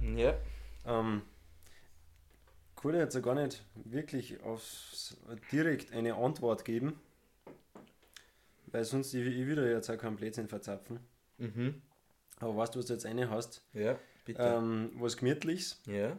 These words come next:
Speaker 2: Und zwar What Could Have Been von Jordan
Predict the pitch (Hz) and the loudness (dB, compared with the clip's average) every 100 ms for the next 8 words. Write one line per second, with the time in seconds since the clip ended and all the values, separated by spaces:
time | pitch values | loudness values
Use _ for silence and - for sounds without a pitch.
0 | - 120 120 107 110 135 - - _ _ | -4 -6 -4 0 2 2 0 -8 _ _
1 | _ _ _ _ - 110 165 - - 147 | _ _ _ _ -4 2 2 0 0 2
2 | 175 - - 113 117 123 - _ 120 127 | 2 -4 -8 0 2 0 -6 _ -4 -2
3 | 135 101 - - - _ _ _ _ _ | -2 -4 -8 -18 -20 _ _ _ _ _
4 | _ _ _ _ _ _ _ - 110 104 | _ _ _ _ _ _ _ -4 -4 -4
5 | - 113 127 127 117 | -2 -2 0 0 -2